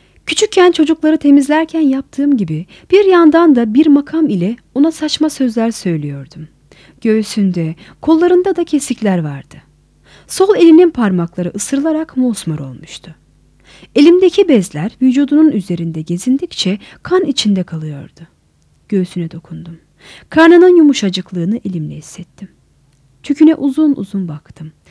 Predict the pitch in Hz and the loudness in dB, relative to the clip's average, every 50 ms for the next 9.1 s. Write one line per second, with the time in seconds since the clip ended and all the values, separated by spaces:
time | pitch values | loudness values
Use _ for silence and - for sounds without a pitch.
0 | - - - - _ - 294 285 - - 359 349 349 339 339 349 370 302 - - | -20 -20 -20 -6 _ -2 0 0 0 2 2 2 2 2 2 0 0 -2 -2 -2
1 | 285 294 294 311 285 330 339 339 311 - 254 254 269 - - 277 208 190 - - | -2 0 0 0 0 0 0 0 -2 -2 -4 -4 -2 -4 -2 -2 -2 -2 -4 -6
2 | 196 - - 185 175 165 156 151 143 135 131 131 - _ 160 - _ _ _ _ | -10 -10 -8 -8 -6 -6 -6 -8 -10 -12 -14 -16 -18 _ -20 -20 _ _ _ _
3 | _ _ _ _ _ _ _ _ _ _ 277 302 392 440 - - - 247 220 208 | _ _ _ _ _ _ _ _ _ _ 4 4 4 4 2 0 -2 0 0 0
4 | 202 - - - 208 208 208 214 202 196 180 175 160 - _ _ _ - 185 185 | -2 -4 -6 -4 -4 -2 -2 0 -2 -2 -2 -4 -6 -8 _ _ _ -10 -8 -8
5 | 180 - - 185 175 - - 175 160 156 151 151 156 - 190 226 262 - _ _ | -8 -10 -10 -10 -8 -8 -10 -10 -12 -12 -12 -14 -12 -12 -12 -12 -14 -16 _ _
6 | _ _ _ _ _ _ _ _ _ _ _ _ _ _ _ _ _ _ _ _ | _ _ _ _ _ _ _ _ _ _ _ _ _ _ _ _ _ _ _ _
7 | _ _ _ _ _ _ _ _ - 302 339 370 359 320 302 254 233 226 226 220 | _ _ _ _ _ _ _ _ 4 6 6 6 6 4 2 2 0 0 0 0
8 | 214 214 214 208 190 180 180 185 180 180 175 190 202 196 - 175 165 170 196 240 | 0 0 -2 -2 -2 -4 -4 -4 -6 -6 -4 -4 -6 -6 -6 -6 -6 -6 -6 -6
9 | 240 | -6